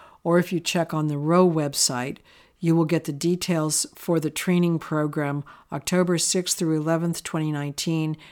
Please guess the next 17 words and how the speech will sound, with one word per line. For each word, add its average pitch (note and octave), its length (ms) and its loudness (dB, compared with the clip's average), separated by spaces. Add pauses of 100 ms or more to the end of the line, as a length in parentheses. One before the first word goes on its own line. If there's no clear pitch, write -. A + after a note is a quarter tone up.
(120)
and D#3+ 240 2
then D3+ 220 2
March D#3+ 380 0
sixth - 320 -4
through D#3 160 0
eleventh, C#3+ 400 -4
twenty D3+ 340 -4
twenty D3+ 360 -4
for D3 280 -6
the C#3 120 -4
full C#3+ 260 -6
certification. D3 1000 -6 (540)
And E3 440 -2
the, D#3 400 0
uh, C#3+ 120 -6
couples F#3 420 -2
retreat D#3+ 600 -4